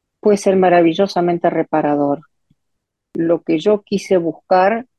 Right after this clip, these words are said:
era comprender, entender lo que era la locura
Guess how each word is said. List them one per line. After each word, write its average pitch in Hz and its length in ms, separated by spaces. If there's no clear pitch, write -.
era 180 520
comprender, 160 960
entender 160 800
lo 165 220
que 170 180
era 190 320
la 160 220
locura 180 720